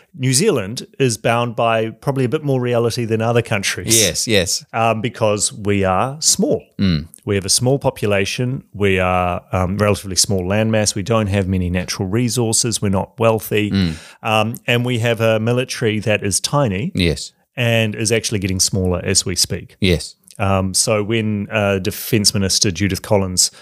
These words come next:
Speaker 1: announced, or was part of the announcement to support Yem-, uh, the
Speaker 2: Mm.
Speaker 1: operation in Yemen, she conceded that the size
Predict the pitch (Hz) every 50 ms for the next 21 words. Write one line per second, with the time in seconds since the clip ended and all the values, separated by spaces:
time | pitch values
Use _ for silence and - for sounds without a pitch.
0 | - _ _ _ - 113 104 110 127 - 185 175 - - - - - - - -
1 | - 120 101 95 98 90 - 110 110 107 104 98 101 95 95 95 95 92 - -
2 | 104 92 - - - - 101 95 92 92 90 90 92 - - - - - 147 165
3 | 185 - - 107 95 92 - - 107 98 92 85 95 95 - - 104 95 95 -
4 | 113 101 98 101 101 101 101 101 98 90 - - - - - - _ - - -
5 | 135 123 117 113 110 110 110 107 107 - - _ - - - _ - - 123 120
6 | 110 - - 151 147 147 135 127 113 98 87 85 117 110 104 - - - 107 -
7 | - - - 131 123 120 117 104 95 101 135 165 - - -